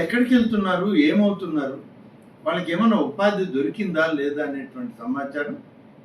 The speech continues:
ఇవాళ ఎవరి దగ్గర కూడా లేదు. అంతేకాకుండా ఇప్పుడు ఫైనల్ ఇయర్లో చదివేటువంటి వాళ్ళు మంచి టాలెంట్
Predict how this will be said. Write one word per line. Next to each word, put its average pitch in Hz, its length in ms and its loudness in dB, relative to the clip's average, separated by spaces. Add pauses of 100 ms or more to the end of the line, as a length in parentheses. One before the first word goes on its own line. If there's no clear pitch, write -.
(260)
ఇవాళ 131 200 -2 (100)
ఎవరి 131 240 0
దగ్గర 117 200 -2 (140)
కూడా 104 160 -8 (100)
లేదు. 98 180 -10 (2000)
అంతేకాకుండా 202 760 4 (840)
ఇప్పుడు 254 280 2 (120)
ఫైనల్ 233 380 8
ఇయర్లో 226 280 6 (100)
చదివేటువంటి 139 640 2
వాళ్ళు - 220 -14 (840)
మంచి 175 240 0 (100)
టాలెంట్ 190 400 2